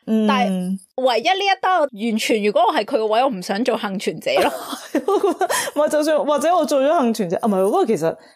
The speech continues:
Speaker 1: 我本來想講，做咗幸存者，即係做咗佢嘅話，我唔會想照鏡啦。但係諗諗下，唔係喎，佢都盲咗咯。
Speaker 2: 佢睇唔到㗎。
Speaker 1: 係咯。
Speaker 2: 所以如果做佢就必須要盲㗎嘛。
Speaker 1: 好慘啊！但係你摸自己都會 feel 到，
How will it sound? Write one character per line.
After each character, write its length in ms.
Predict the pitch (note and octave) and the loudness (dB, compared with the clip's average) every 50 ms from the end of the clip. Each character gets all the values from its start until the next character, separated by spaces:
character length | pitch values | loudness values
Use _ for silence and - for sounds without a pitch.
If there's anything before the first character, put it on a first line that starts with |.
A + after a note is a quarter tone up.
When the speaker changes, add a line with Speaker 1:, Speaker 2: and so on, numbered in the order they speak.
| - - | -8 -4
Speaker 1:
我 60 | - | -2
本 120 | A3+ F#4 E4 | 0 0 0
來 80 | F#3 | 0
想 240 | E3 - F#3 G#3 G#3+ | 0 -2 -4 -2 -2
講， 240 | F3 D#3 E3 G3 A3+ | 0 0 2 2 2
做 180 | A3+ F#3 G3+ B3+ | 2 2 2 2
咗 60 | A#3 | 0
幸 160 | A#3+ F#3 E3+ | 0 -2 -2
存 240 | - - D3+ C#3 C3+ | -4 -6 -6 -6 -6
者， 100 | - - - D3 D#3 F3 A3 - | -6 -4 -2 -2 0 -2 0 0
即 80 | - | 0
係 140 | D4 A#3+ - | 0 0 0
做 200 | - G3 E3 D#3+ | 0 0 0 2
咗 120 | E3+ G#3 G#3+ | 2 0 -2
佢 260 | - - D#3+ D3+ D#3 | -2 -2 0 0 2
嘅 100 | D#3+ D#3+ | 2 2
話， 280 | D3+ C#3+ C#3+ D#3 - - - | 2 2 0 0 -2 -2 -2
我 100 | - F#3+ | -2 -2
唔 100 | F3+ D#3+ D#3 | -2 0 0
會 80 | D#3 F#3 | 0 0
想 240 | - - E3+ F3 G#3+ | 0 0 0 0 0
照 160 | - A3 F#3+ | 2 2 2
鏡 400 | F3 E3 - G3 E3+ D3+ D#3 E3 | 0 0 0 -2 -2 -2 -2 -2
啦。 160 | F3 F3+ F#3 | -2 -2 0
但 160 | F#3 F#3+ F#3+ | 0 2 2
係 40 | G3 | 2
諗 120 | A#3 C#4+ | 2 2
諗 60 | C#4+ B3 | 2 2
下， 140 | A3+ - - | 2 0 -2
唔 40 | E3+ | -6
係 180 | D3+ C3 C3 C#3 | -8 -8 -8 -10
喎， 140 | C#3 C#3 E3+ | -8 -6 -2
佢 40 | F3+ | 0
都 80 | A#3 | 0
盲 320 | A#3+ G3+ D3 - - C#3+ D3 | 0 0 -2 -6 -12 -10 -8
咗 120 | - C#3+ C#3+ D#3 | -6 -6 -6 -6
咯。 200 | D#3 C#3 - - _ | -6 -8 -12 -14 _
Speaker 2:
佢 100 | - - | -8 -4
睇 140 | C4+ A#3 A3 | -2 -2 -2
唔 120 | G3+ - | -4 -4
到 80 | - - | -6 -6
㗎。 260 | - - G#2 D#2 - - _ _ - - - | -6 -4 -6 -6 -6 -8 _ _ -20 -12 -10
Speaker 1:
係 120 | D#3+ C#3 C3 | -8 -8 -8
咯。 160 | C3+ E3 E3 _ | -10 -12 -14 _
Speaker 2:
所 140 | - - - C5 | -4 0 0 2
以 80 | G#4+ C4 | 2 2
如 60 | G#3 | 0
果 120 | - C#4 - | 0 0 0
做 260 | - C4 G#3 G3 F3 | 0 0 -2 -2 -4
佢 220 | - - G3 F3 | -2 -2 0 0
就 100 | F#3+ G3+ - | 0 0 -2
必 100 | - C#4 | -2 -2
須 160 | - B3+ A#3 | 0 0 2
要 120 | A3 G#3 | 2 2
盲 240 | F#3+ G3 - - - - | 0 -2 -4 -6 -8 -12
㗎 100 | - E3+ | -10 -8
嘛。 140 | F3 E3+ D3 | -6 -4 -4
Speaker 1:
好 440 | - - - - - - - - G#4+ A#4+ - - | -6 -6 -8 -10 -12 -6 -2 0 2 2 0 -2
慘 260 | - - - - G#4+ F4+ | -4 -4 -2 0 0 2
啊！ 320 | - - - G3+ G#3 A#3 F4 B4+ C5 A#4+ A4 | 0 0 0 0 0 0 2 0 0 0 2
但 140 | F4+ E4+ D#4+ | 0 0 0
係 80 | E4+ | -2
你 100 | F4 F4 | -2 -2
摸 240 | C4+ G#3 G#3 C4 G4+ | 0 0 2 2 0
自 140 | G#4 - D#4+ | 0 0 -2
己 220 | C#4 C4 C4 D4 D#4+ | 0 0 0 0 2
都 120 | G4 G4 | 2 2
會 140 | F#4 E4 D#4+ | 2 2 2
feel 240 | - F#4+ F4+ F#4 E4+ | 0 0 0 0 2
到， 140 | C4+ A#3 | 2 2